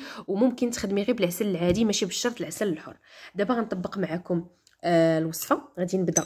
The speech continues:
بالكوماج، عاد من بعد نمشي معكم للوصفه الاخرى. شوف اختي هانتي، لانه ضروري ما نوريكم النتيجه والتعليكه ديال التبريمه. شوفي شفتوا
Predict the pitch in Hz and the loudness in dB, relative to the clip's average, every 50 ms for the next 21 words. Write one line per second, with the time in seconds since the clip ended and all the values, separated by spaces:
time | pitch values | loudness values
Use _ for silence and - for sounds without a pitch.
0 | - 180 175 180 175 - 165 151 151 160 208 294 311 - 156 175 226 208 214 208 | 0 -2 -2 0 2 2 2 2 4 6 6 6 6 4 2 0 0 0 0 2
1 | 196 185 185 165 170 170 - - 175 160 147 156 156 - 247 233 202 185 185 185 | 2 2 2 2 0 -2 0 -2 -2 -2 -2 -2 -4 -2 -2 -2 -2 -2 -4 -6
2 | - - 196 185 - - - - - - - _ _ - - 202 185 - - - | -4 -4 -4 -4 -6 -10 -12 -14 -16 -20 -20 _ _ -6 -6 -4 -2 -2 -4 -6
3 | - - - - - _ _ _ _ _ _ _ - 143 139 143 - - - - | -6 -12 -14 -16 -16 _ _ _ _ _ _ _ -8 -6 -6 -6 -8 -12 -16 -18
4 | _ _ _ _ _ _ _ _ _ _ _ _ _ _ _ _ _ - - - | _ _ _ _ _ _ _ _ _ _ _ _ _ _ _ _ _ -20 -18 -18
5 | - - - - - - _ - 190 190 190 190 190 214 254 240 190 180 190 185 | -20 -20 -20 -20 -20 -20 _ -2 0 2 4 6 6 6 6 6 4 0 0 2
6 | 185 185 214 247 269 269 262 247 240 226 214 208 196 196 196 185 185 208 277 294 | 4 4 6 6 6 6 4 2 2 0 -2 -4 -4 -2 0 2 4 6 6 6
7 | 240 208 196 190 196 185 180 175 185 185 185 - 233 220 208 190 185 180 175 175 | 6 4 2 2 0 -2 0 -2 -4 -4 -2 -4 -2 -2 0 0 2 2 2 2
8 | 175 180 180 - - 262 262 247 208 175 - 196 214 262 269 - _ _ _ _ | 2 0 -2 0 2 2 4 4 2 0 0 0 0 0 -2 -8 _ _ _ _
9 | _ - 180 190 190 - - 190 160 160 175 180 190 220 254 254 220 - - 247 | _ -4 -2 -2 -4 -2 -2 -2 0 0 0 2 4 4 4 4 4 2 4 4
10 | 269 214 185 185 202 196 185 - _ _ _ _ - 170 - 180 165 156 147 - | 4 4 4 0 0 0 0 -4 _ _ _ _ -10 -6 -4 -2 -2 -2 -4 -8
11 | - - - - 139 - - _ _ _ _ _ _ _ _ _ _ _ _ _ | -10 -10 -12 -12 -12 -16 -20 _ _ _ _ _ _ _ _ _ _ _ _ _
12 | _ _ _ _ _ _ _ _ _ _ _ _ - - - - 269 | _ _ _ _ _ _ _ _ _ _ _ _ -20 -16 0 0 0